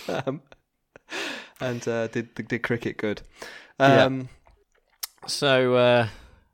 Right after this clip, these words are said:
Speaker 2: that's, yeah, that's that. That's that dealt with. Um, their best players. There, there's some big names. There's Dhoni, as mentioned. Faf Faf du Plessis,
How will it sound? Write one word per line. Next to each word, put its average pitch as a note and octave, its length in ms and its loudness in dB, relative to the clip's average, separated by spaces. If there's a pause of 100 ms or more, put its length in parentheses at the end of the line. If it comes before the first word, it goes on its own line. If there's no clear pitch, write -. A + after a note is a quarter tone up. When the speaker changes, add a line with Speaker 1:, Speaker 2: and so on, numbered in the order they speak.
(120)
Speaker 2:
that's, - 420 -2
yeah, G#2+ 180 -2 (100)
that's C#3+ 240 2
that. C3+ 220 2 (240)
That's C3+ 200 -6
that B2+ 200 0
dealt B2 220 4
with. A#2+ 200 0 (360)
Um, A2+ 420 -6 (720)
their C#3 120 4
best C#3 280 0
players. B2+ 480 -2 (300)
There, C3 240 -2
there's E3+ 160 -4
some G#3+ 160 -8
big B2 180 -4
names. B2 380 -6
There's D3 160 -8
Dhoni, C3 440 0
as C3 140 -12
mentioned. A#2 480 -6
Faf - 400 2 (760)
Faf C3 160 -6
du B2+ 120 -8
Plessis, A#2+ 500 -4